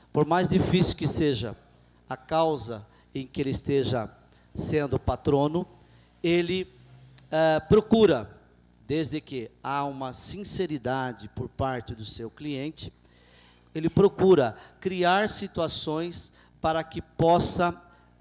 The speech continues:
ter a justiça seja, seja feita. Uma coisa interessante é o símbolo da advocacia, que é, é, uma pessoa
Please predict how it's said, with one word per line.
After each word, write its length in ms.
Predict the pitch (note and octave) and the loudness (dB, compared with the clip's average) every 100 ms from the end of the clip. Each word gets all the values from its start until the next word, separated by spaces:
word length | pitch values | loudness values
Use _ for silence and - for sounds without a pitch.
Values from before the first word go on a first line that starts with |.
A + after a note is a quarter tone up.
| _ _ | _ _
ter 200 | A#3+ A#3 | 4 4
a 60 | F#3 | 4
justiça 500 | C#3 C#3+ E3 D3+ C#3+ | -2 -4 -6 -6 -6
seja, 400 | - B2 G#2+ G#2+ | -4 -4 -4 -6
seja 380 | - C3 A#2 | -6 -4 -4
feita. 420 | A2 A2 G#2 - - _ _ _ _ - - _ _ | -6 -8 -10 -14 -20 _ _ _ _ -20 -20 _ _
Uma 140 | D3+ | -6
coisa 280 | D3+ F3+ E3 | -2 -2 -2
interessante 840 | - F3 E3 - F3+ G3+ G3+ - - _ _ _ | -4 -2 -2 -2 0 0 -4 -10 -12 _ _ _
é 100 | F#3 | -2
o 80 | F#3+ | 0
símbolo 800 | - - C4+ A#3 C#3 A#2 G2+ F2 - _ _ _ | 0 0 -2 0 0 0 -2 -8 -20 _ _ _
da 100 | D3 | -4
advocacia, 840 | A#2+ A2+ B2 A#2+ - B2 A2 F#2+ - _ _ _ - | -2 -4 -4 -6 -6 -6 -8 -12 -18 _ _ _ -16
que 240 | - E3 | -6 -2
é, 280 | D#3 D3+ E3+ G3 _ _ _ _ _ _ - - | 0 0 -4 -8 _ _ _ _ _ _ -14 -6
é, 760 | C3+ C3 C3 B2+ B2 B2 - | -2 -2 0 0 -2 -2 -6
uma 200 | D#3 D#3 | -4 -4
pessoa 720 | - D3 - - D3+ D#3+ F#3+ | 0 0 0 0 2 2 0